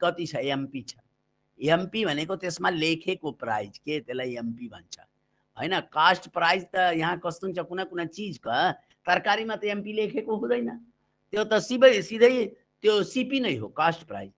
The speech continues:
तर किताब सिताब यस्तो यस्तो चिजहरूमा, मसलामा, अरूमा जहाँ printed हुन्छ त्यसलाई mark prize भन्छ। mark prize भनेको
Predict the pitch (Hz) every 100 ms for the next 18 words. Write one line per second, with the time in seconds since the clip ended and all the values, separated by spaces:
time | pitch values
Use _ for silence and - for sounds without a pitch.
0 | _ _ _ - 139 143 151 156 151 147
1 | 143 147 147 - 151 139 135 - 143 135
2 | 127 123 123 123 131 - 143 135 127 135
3 | 143 135 131 135 - 151 151 180 180 127
4 | 117 151 190 - _ _ - 151 160 147
5 | 135 143 143 - 107 107 - 90 - -
6 | _ _ _ _ 113 143 180 214 190 -
7 | 139 131 127 120 113 101 101 - 165 214
8 | 233